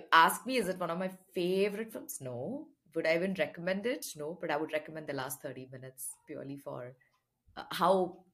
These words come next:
nicely they reveal the past and how it all comes, uh, together.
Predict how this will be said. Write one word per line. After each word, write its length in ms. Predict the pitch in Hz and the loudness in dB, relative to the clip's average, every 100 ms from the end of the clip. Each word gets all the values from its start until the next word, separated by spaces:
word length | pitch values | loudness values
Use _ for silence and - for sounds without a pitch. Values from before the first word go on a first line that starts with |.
| _ | _
nicely 540 | 165 165 175 190 220 220 | 2 6 6 2 -2 0
they 220 | 180 160 | 2 2
reveal 480 | 151 147 165 156 143 - | 0 -4 -6 -6 -8 -10
the 100 | - | -8
past 520 | 143 156 139 135 - 135 | -2 0 2 0 -4 -6
and 140 | 143 | -4
how 180 | 143 151 | 0 2
it 120 | 170 | 2
all 160 | 143 139 | 0 0
comes, 500 | 139 131 127 - - | -6 -6 -8 -10 -10
uh, 160 | 117 107 - | -14 -14 -14
together. 380 | - - - | -10 -10 -10